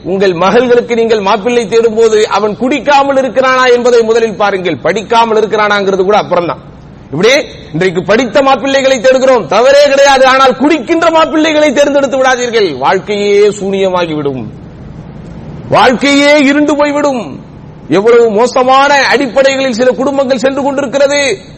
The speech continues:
எத்தனை பெண்கள் அன்றாடம் கண்ணீர் வடித்துக் கொண்டிருக்கிறார்கள். எத்தனை இளம் சிறுவர்கள், அஹ், அவர்கள் தங்கள் படக்கூடிய கஷ்டங்களை வெளியே சொல்ல முடியாமல்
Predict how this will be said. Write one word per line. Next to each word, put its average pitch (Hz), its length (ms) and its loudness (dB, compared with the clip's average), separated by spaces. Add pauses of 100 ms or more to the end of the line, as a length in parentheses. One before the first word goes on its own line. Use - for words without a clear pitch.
(320)
எத்தனை 262 380 2
பெண்கள் 277 360 0
அன்றாடம் 269 560 2
கண்ணீர் 269 300 0
வடித்துக் 254 280 -4
கொண்டிருக்கிறார்கள். 277 800 2 (440)
எத்தனை 269 460 2
இளம் 269 260 2
சிறுவர்கள், 294 580 0 (200)
அஹ், 285 500 2
அவர்கள் 262 520 0
தங்கள் 247 300 0
படக்கூடிய 269 500 0
கஷ்டங்களை 277 480 -2
வெளியே 285 360 0
சொல்ல 285 220 -2
முடியாமல் 285 600 0